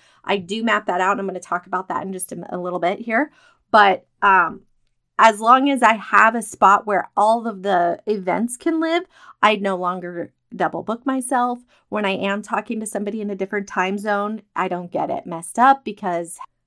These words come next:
heaven knows I will miscalculate.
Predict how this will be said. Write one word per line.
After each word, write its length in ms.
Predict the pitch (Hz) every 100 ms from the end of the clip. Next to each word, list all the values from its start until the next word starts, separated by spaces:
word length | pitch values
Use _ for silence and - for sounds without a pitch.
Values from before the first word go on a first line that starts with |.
| _
heaven 300 | - 175 214
knows 500 | 247 285 269 240 - -
I 580 | 180 185 185 190 196 196 _ _ _ _ -
will 640 | 190 214 214 208 202 - _ _ _ 208
miscalculate. 920 | 208 202 - 247 339 262 175 - -